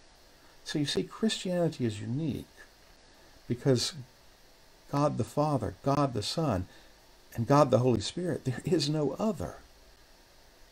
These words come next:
He will have no other gods but him. And so this is not a little secret for us.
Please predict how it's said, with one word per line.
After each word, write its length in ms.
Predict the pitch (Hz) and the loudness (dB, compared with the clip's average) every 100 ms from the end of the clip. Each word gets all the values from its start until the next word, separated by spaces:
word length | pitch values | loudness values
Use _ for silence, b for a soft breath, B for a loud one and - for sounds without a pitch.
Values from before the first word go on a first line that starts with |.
| - - - - | -20 -20 -20 -4
He 80 | 175 | 4
will 160 | 165 156 | 4 4
have 240 | 208 180 | 2 0
no 240 | 156 156 | 2 2
other 160 | 147 123 | 2 0
gods 360 | 104 101 85 - | -2 -2 -4 -6
but 200 | 82 - | -8 -8
him. 180 | 78 - - - - - - - - - - - - - - - - - - - | -10 -12 -20 -20 -20 -20 -20 -20 -20 -20 -20 -20 -20 -20 -20 -20 -20 -20 -12 -6
And 120 | 120 | -4
so 260 | - 143 | 2 4
this 320 | 131 143 151 135 | 4 0 -4 -2
is 140 | 123 | -2
not 160 | 151 151 | 0 0
a 60 | |
little 220 | 131 127 | 0 -2
secret 540 | - - 165 - 110 - | -2 -4 -4 -6 -12 -10
for 200 | - 113 | -6 -6
us. 580 | - - - - - | -6 -10 -10 -8 -10